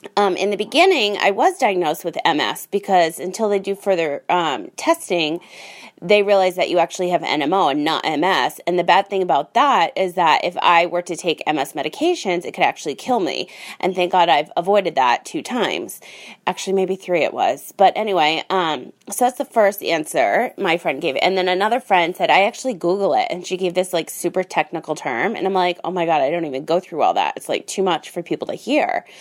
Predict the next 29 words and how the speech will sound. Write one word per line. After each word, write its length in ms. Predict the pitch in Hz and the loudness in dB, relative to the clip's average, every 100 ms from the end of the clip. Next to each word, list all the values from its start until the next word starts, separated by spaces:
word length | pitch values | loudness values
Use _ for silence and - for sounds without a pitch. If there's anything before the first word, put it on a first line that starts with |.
| - - - 233 - 220 | -20 -20 -20 -20 -4 0
And 500 | 220 208 202 185 - | 2 2 2 0 2
it 60 | |
was 140 | 226 226 | 0 0
kind 200 | 247 269 | -4 -6
of 80 | 254 | 0
funny. 220 | 269 - | 0 0
I'm 160 | 196 | -2
like, 160 | 214 208 | 0 -2
"How 160 | 208 233 | 0 0
do 80 | |
you, 180 | 311 302 | 0 -2
you 140 | - 226 | -4 -2
know, 320 | 202 202 - | 0 0 -2
how 180 | - - | -4 -2
do 60 | 285 | 0
you 60 | 294 | -2
explain 360 | - 226 262 | -4 -4 -2
to 80 | 247 | -2
people 280 | 185 170 156 | -6 -2 0
what 140 | 170 | 2
it 100 | 165 | 2
is?" 240 | 180 175 170 | 2 2 -2
Because 460 | - - 180 165 - - - - - - | -6 0 0 0 -6 -20 -20 -20 -20 0
as 80 | 220 | 2
soon 200 | 247 240 | 4 2
as 120 | 254 | 4
I 140 | 277 269 | 2 2
say 240 | 226 202 | 2 -2
chemo, 640 | - 233 220 175 131 107 | 0 0 2 2 2 2